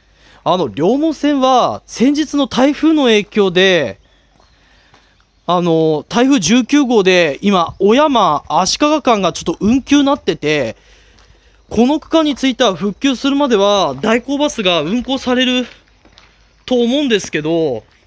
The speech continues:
あの、復旧するまでこの思川駅は、列車は当面来ません。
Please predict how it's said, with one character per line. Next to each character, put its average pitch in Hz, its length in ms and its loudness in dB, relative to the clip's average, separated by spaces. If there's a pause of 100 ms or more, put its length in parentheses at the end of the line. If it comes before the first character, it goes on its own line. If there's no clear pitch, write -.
(1900)
あ 147 120 -4
の、 143 60 -4
復 208 180 -4
旧 247 160 0
す 262 120 -2
る 269 80 2
ま 269 100 0
で 196 100 0
こ - 120 -2
の 214 80 4
思 208 280 4
川 233 220 2
駅 214 220 -2
は、 139 320 -2 (600)
列 185 280 0
車 233 120 2
は 214 400 0 (420)
当 240 220 2
面 220 460 0
来 - 160 -2
ま 220 120 2
せ 196 220 -2
ん。 92 60 -12